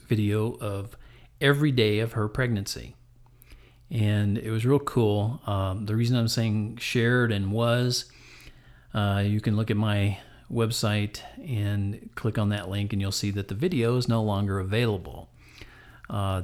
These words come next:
I'm not sure what happened. It said that they're deleted, the account isn't there or something. I, I forgot it was, but it was such a cool video 'cause she came out in front of, um,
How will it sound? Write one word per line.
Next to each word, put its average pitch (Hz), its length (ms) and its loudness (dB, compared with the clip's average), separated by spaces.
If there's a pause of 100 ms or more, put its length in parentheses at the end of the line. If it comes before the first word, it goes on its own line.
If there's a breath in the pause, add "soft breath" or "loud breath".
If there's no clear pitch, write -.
(480)
I'm 117 140 2
not 110 220 0
sure 120 160 2
what 107 160 2
happened. 92 380 -2
It - 120 -10
said 95 300 -4
that 92 240 -12
they're 90 520 -6
deleted, 107 640 -2
the 95 140 -6
account 95 480 -4
isn't 98 280 -6
there 92 260 -4
or 90 60 -6
something. 92 500 -6
I, 85 220 -10 (380 loud breath)
I - 60 -4
forgot 117 240 0
it 107 80 2
was, 98 300 -2
but - 260 -8 (300 loud breath)
it - 40 -8
was 123 120 -4
such 233 180 -4
a 170 60 -6
cool 123 240 0
video 104 320 0
'cause 101 320 -4 (260 loud breath)
she - 160 -10
came 135 440 0 (120)
out 123 220 -2
in 110 80 -4
front 117 240 0
of, 113 120 0
um, 104 300 0